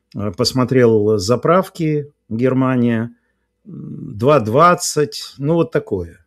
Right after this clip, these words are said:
То есть, э, м, время рубль восемьдесят, ну я всегда так говорю, рубль восемьдесят. Э, рубль восемьдесят было, м, рубль, даже было рубль сорок пять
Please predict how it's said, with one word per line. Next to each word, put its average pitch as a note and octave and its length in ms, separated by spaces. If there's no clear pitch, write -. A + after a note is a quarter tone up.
То C3+ 160
есть, B2 400
э, A2 260
м, G#2 680
время B2+ 800
рубль B2 360
восемьдесят, D3+ 840
ну G#3 80
я E3 120
всегда A2 380
так G2 140
говорю, G2 280
рубль G2 280
восемьдесят. F#2+ 540
Э, G#2+ 340
рубль C3+ 280
восемьдесят E3 800
было, C3 480
м, A2 560
рубль, A#2+ 800
даже B2 300
было D3+ 240
рубль C3 240
сорок A#2+ 400
пять - 360